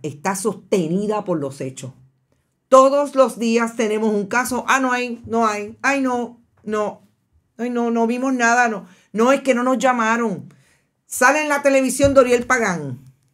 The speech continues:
Se dice ahora que estaba de vacaciones.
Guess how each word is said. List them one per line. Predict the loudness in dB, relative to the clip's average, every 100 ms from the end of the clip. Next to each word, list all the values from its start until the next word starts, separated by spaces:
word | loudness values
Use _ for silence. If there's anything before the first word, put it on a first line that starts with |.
| _ _ _ _ _ _ _ _ _ _ _ _ _ _ _ -10
Se | -2 0
dice | 2 0 -2 -2 2
ahora | 4 4 4 2 -2 -6 -4
que | -4
estaba | 2 2 4
de | 2
vacaciones. | 0 0 -2 0 -2 -2 -6